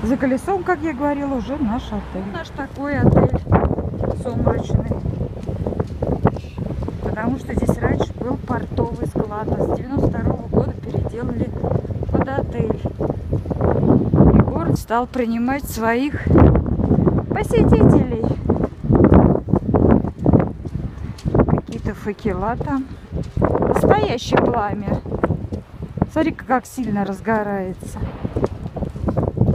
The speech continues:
А это вот наш. Мы на втором этаже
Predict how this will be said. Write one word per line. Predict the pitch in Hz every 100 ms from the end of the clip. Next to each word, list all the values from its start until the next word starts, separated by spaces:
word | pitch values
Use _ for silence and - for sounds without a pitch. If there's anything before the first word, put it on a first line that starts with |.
| - - - - - - - - - - - - - - - - - - - - - - - - - - -
А | -
это | - - 254
вот | 262 -
наш. | 226 190 - - - - - - - -
Мы | 240
на | 226
втором | 226 - 226 214 208 190
этаже | 190 220 208 196 202